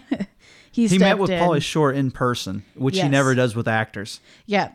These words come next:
Speaker 1: they said they met and had a heated discussion with Pauly and his management and emphasized the fact that the studio had invested a lot of money into making Encino Man a hit.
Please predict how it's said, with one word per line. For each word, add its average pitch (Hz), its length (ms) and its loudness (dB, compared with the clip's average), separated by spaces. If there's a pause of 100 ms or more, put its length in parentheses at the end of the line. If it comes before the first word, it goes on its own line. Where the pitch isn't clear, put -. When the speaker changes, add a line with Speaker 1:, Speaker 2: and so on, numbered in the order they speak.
Speaker 1:
they 190 140 -2
said 190 280 0
they 180 140 0
met 180 280 -2
and 180 120 -2
had 170 180 -4
a 165 120 -6
heated 196 480 -4
discussion 170 640 -6
with 160 160 -8
Pauly 160 500 -4
and 160 120 -4
his 175 180 -4
management 156 680 -6 (680)
and 165 480 -4
emphasized 185 540 -2
the 170 100 -6
fact 170 300 -4
that 175 100 -12
the 180 80 -10
studio 190 460 -2
had 175 180 -4
invested 170 560 -4
a 143 80 -6
lot 160 340 0
of 233 60 2
money 190 300 2
into 165 160 -2
making 165 320 -6
Encino 165 500 -6
Man 147 220 -6
a 143 40 -8
hit. 147 360 -8